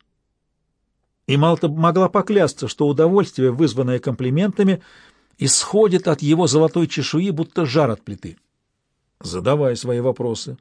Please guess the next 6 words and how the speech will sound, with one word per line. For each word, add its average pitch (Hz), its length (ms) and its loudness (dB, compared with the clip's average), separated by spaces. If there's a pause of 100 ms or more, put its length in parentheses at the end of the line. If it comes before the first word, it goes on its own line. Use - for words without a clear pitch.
(200)
разрешил 117 520 -6
он. 104 160 -8 (920)
Малта 143 520 -2
стиснула 135 520 -4
Рейну 131 280 0
руку. 135 420 -6